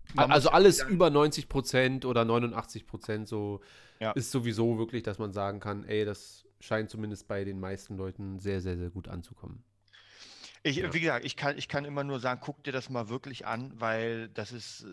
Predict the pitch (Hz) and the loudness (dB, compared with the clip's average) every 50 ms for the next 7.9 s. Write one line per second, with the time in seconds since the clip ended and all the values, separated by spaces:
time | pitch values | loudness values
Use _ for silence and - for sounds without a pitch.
0 | 101 92 90 95 123 113 113 113 - - - - 120 104 - - 117 113 101 - | -18 -18 -12 -6 -4 -2 -2 -4 -6 -10 -14 -10 -8 -8 -6 -4 -4 -4 -4 -6
1 | 107 98 104 104 98 110 131 151 160 - - - - - - - 110 135 165 175 | -6 -8 -8 -8 -4 -2 -2 -2 -2 -6 -10 -20 -20 -20 -16 -6 -2 -2 0 0
2 | 175 160 - - 151 139 139 120 131 143 139 - 135 - 135 123 127 127 123 - | 0 -2 -2 -4 -4 -4 -4 -6 -8 -8 -8 -10 -10 -8 -6 -6 -6 -6 -10 -10
3 | 131 117 101 123 127 - - 123 123 - - - 143 143 143 143 143 139 113 - | -12 -10 -6 -6 -6 -4 -4 -4 -4 -4 -4 -4 -4 -2 -2 -2 -2 -2 -2 -2
4 | - - - - - 135 127 139 127 - 165 180 175 160 165 156 156 117 101 - | -6 -16 -16 -14 -10 -8 -6 -6 -6 -2 -4 -4 -4 -4 -4 -2 -2 -2 -2 -2
5 | 107 110 131 156 175 170 160 - - 160 147 131 - - 127 120 139 170 214 233 | -2 -2 -2 0 0 -2 -4 -4 -4 -8 -8 -8 -8 -4 -2 -2 -2 -4 -6 -10
6 | _ _ - - - - 127 131 135 135 127 120 131 120 110 117 151 196 - - | _ _ -14 -8 -4 -4 -4 -4 -4 -6 -6 -4 -4 -6 -6 -6 -10 -10 -10 -12
7 | - - - _ - - - - - - 131 135 135 139 139 139 143 139 | -18 -20 -20 _ -20 -20 -20 -16 -6 -2 0 2 2 2 0 -2 -4 -6